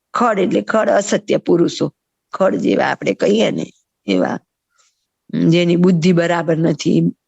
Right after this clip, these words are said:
આપણી શાસ્ત્રની દ્રષ્ટિએ. બાકી સામાજિક દ્રષ્ટિએથી બધા મહાન છે, વિદ્વાન છે. ઘણા બધા એવા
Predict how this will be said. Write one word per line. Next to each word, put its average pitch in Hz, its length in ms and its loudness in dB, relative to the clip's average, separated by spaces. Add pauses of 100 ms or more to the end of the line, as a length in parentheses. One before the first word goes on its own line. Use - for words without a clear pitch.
(240)
આપણી 185 240 0
શાસ્ત્રની 185 640 0
દ્રષ્ટિએ. 139 540 0 (280)
બાકી 180 280 0
સામાજિક 196 480 -2
દ્રષ્ટિએથી 202 540 0
બધા 190 280 2
મહાન 202 440 2
છે, 175 180 0
વિદ્વાન 170 480 2
છે. - 220 -14 (420)
ઘણા 180 280 0
બધા 180 320 0
એવા 175 300 0